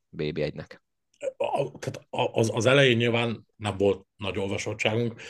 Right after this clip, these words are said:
Speaker 2: de ez azzal is összefüggésben volt, ahogy mondtad, hogy akkor még nem az volt, hogy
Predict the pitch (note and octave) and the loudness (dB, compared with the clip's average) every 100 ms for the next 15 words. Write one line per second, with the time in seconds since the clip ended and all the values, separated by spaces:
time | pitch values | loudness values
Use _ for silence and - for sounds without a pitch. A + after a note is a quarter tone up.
0 | - - - G#2+ G#2 - F#2 G#2 G#2+ G2+ | -18 -10 0 0 0 -4 0 2 2 2
1 | G#2+ F#2+ G2+ G#2 G2 G2 F#2+ G2 G#2 G#2 | 0 0 -2 -4 -2 -2 0 0 2 2
2 | F#2+ G2+ G2+ G#2+ G#2 A2 G#2 - - - | 0 0 0 0 2 2 2 -2 -20 -10
3 | - G2+ F#2+ G#2 G2+ G2 G#2 G2 E2+ G2+ | -4 -4 2 2 2 0 0 -2 0 0
4 | F#2+ - G2 F2 | 0 0 0 -2